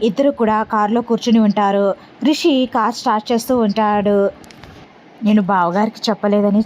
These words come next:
చాలా కోపం వచ్చినట్టుంది బావగారికి, అందుకే అంత సీరియస్గా ఉన్నారు. ఏం చేయాలి?" అనుకుంటూ వినయ్, "బావగారు" అని అంటూ ఉంటాడు తడబడుతూ. రిషి కోపంగా చూస్తాడు వినయ్ వంక. "బావగారు,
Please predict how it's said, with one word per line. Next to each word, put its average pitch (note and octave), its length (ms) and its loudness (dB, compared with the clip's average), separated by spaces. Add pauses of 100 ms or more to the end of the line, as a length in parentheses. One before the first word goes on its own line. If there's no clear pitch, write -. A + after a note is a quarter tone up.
చాలా F#3+ 220 -2
కోపం G3 420 -2
వచ్చినట్టుంది G3+ 560 0
బావగారికి, F#3+ 720 -2 (400)
అందుకే G3 380 0
అంత G#3 240 0
సీరియస్గా G3+ 600 0
ఉన్నారు. F#3+ 480 0 (500)
ఏం G3+ 160 4
చేయాలి?" G#3+ 540 2 (340)
అనుకుంటూ A3+ 500 2
వినయ్, G#3 420 2 (400)
"బావగారు" G#3 720 2 (260)
అని A3+ 240 2
అంటూ G#3+ 260 2
ఉంటాడు A3+ 380 2
తడబడుతూ. G#3+ 600 0 (500)
రిషి D4 320 2 (480)
కోపంగా B3 500 0
చూస్తాడు A#3 340 0
వినయ్ A3+ 400 2
వంక. G#3+ 200 -2 (600)
"బావగారు, G3+ 640 0